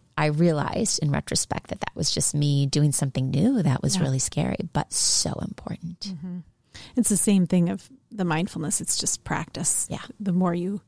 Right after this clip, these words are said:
Speaker 1: Yeah.
Speaker 2: set boundaries, the better you get
Speaker 1: Yeah.
Speaker 2: at, at doing that. And I think that's work we all have to do because,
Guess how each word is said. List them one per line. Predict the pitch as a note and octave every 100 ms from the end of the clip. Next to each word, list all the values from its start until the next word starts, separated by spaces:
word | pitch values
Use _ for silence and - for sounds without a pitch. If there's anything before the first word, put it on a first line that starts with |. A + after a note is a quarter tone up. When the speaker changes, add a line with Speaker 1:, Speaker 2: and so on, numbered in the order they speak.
| _ _ _ -
Speaker 1:
Yeah. | D4 G#3
Speaker 2:
set | B3 A3+
boundaries, | G#3 F#3+ F#3+ G#3
the | F#3+
better | F3+ F3 F3
you | F3
get | - G#3+ -
Speaker 1:
Yeah. | F3+ F3 F3
Speaker 2:
at, | - _ _ _ -
at | F3
doing | G3 A3+ G#3+ G3
that. | F#3+ F3+ - -
And | F#3+ F#3 F3 E3+ - - _ _ _ _ _ _ _
I | G3 F#3+
think | F3
that's | F3+ -
work | D3 F3
we | D#3+
all | D#3+ E3
have | F3 E3 -
to | -
do | E3 D#3+ D#3+
because, | F3+ - E3 - -